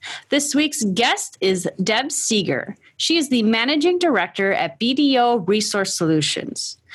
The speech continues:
Deb has been recognized as a female entrepreneur by receiving the Women of Influence Award in two thousand fifteen.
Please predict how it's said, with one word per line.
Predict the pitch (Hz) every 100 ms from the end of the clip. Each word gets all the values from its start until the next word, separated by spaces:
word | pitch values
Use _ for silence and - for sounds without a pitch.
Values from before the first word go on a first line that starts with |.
| - -
Deb | 247 277
has | 349
been | 359 294
recognized | 269 285 247 240 240
as | 185 175
a |
female | 170 - 277 330 349
entrepreneur | 349 262 294 285 226 151 147 165 -
by | 196
receiving | 214 - 262 247
the | 226
Women | 185 240 339 381
of |
Influence | 339 277 254 240 240
Award | 240 180 165
in | - 185
two | 185 214
thousand | 185 170 156
fifteen. | 156 147 - 151 127